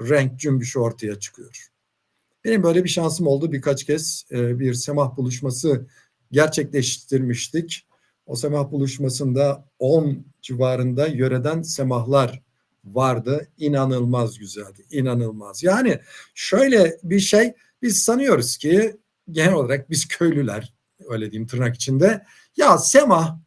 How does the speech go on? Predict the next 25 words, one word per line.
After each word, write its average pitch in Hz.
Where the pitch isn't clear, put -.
bizim 214
köyün 190
semahından 180
ibarettir 117
bu 104
semah, 180
tamam 208
mı? 110
Ne, 214
ne 247
gördüysek, 143
ne 196
ediyorsak 165
odur. 160
Öyle 175
değil, 143
öyle 120
değil. 107
Yani 143
ondan 196
ibaret 175
değil 135
sevgili 117
arkadaşlar. -
Yani 214